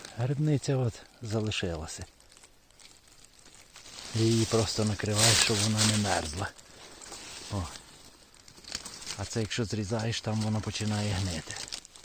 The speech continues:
Ну я вам скажу, такий чудовий гриб. Просто він укутаний і взагалі він ріс, молодий гриб.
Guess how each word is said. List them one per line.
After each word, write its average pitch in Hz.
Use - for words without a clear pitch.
Ну 110
я 107
вам 104
скажу, 104
такий 110
чудовий 90
гриб. 87
Просто 107
він 104
укутаний 104
і 113
взагалі 104
він 101
ріс, 113
молодий 104
гриб. 98